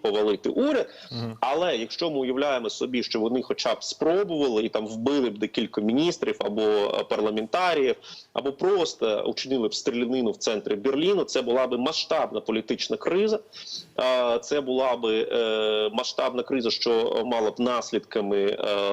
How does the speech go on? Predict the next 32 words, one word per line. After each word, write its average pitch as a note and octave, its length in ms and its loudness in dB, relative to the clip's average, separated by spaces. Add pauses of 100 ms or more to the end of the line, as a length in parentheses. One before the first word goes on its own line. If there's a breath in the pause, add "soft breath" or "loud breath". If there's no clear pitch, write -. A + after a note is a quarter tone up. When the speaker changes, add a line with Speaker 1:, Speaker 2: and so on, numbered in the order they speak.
(140)
Speaker 1:
м, A2 680 0 (160)
ну, A#2+ 140 2
мабуть, A#2+ 400 -4
перегляд C#3+ 680 0
повністю A2 840 0
німецької G#2+ 480 -2
політики, D#3 520 0
мабу-, G#2+ 280 -2
мабуть, B2 360 -2
навіть A2 240 0
вихід B2 440 0
Німеччини G#2 560 0 (320 loud breath)
з G#2+ 120 -2
коаліції A2 480 0
підтримки B2 540 -2
України. F3+ 560 2
Ну, B2 120 0
це B2 180 2
вже, A#2 240 0 (320 loud breath)
е, A2 160 0
ми A2+ 160 0
на, A2 260 0
на, G#2+ 440 0
на G#2+ 200 0
теренах A2+ 400 0
фантазії, F3 680 0
але A#2 240 0
очевидно, D3 540 0
що B2 140 -4
це B2+ 140 -2
була A#2+ 280 0
б B2 60 -8